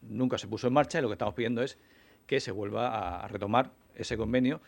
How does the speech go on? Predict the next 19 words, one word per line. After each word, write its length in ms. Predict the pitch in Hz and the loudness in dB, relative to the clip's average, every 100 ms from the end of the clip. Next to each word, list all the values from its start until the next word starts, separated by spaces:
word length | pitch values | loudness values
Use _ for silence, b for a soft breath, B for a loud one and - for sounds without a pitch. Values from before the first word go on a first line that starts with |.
| b b b - | b b b -4
y 140 | 156 | -2
se 120 | 147 | 0
ayude 420 | 107 113 120 127 | 2 2 4 4
a, 440 | 117 98 90 87 - | 4 0 -4 -6 -8
a 140 | - | -8
estas 180 | 104 107 | -6 -8
peñas 300 | - 117 113 | -6 -4 -4
que 60 | - | -6
están 160 | - | -8
haciendo 200 | 95 104 | -8 -8
esa 100 | 92 | -10
labor 200 | 90 95 | -8 -8
de 80 | 87 | -6
difusión. 360 | 90 87 92 85 73 B B B B - | -8 -8 -10 -10 -14 B B B B -8
Luego 260 | 135 147 139 | 2 4 6
tenemos, 540 | 127 139 127 98 - - - - | 6 6 6 4 -2 -18 -20 -10
<clears throat> 1800 | 117 98 95 87 - - - - - - - - - _ _ - - - | -6 -6 -6 -10 -16 -20 -20 -20 -20 -20 -20 -20 -20 _ _ -16 -14 -6
pues, 460 | 123 110 107 101 104 | -2 0 0 -2 -6
eh, 320 | 98 95 | -6 -6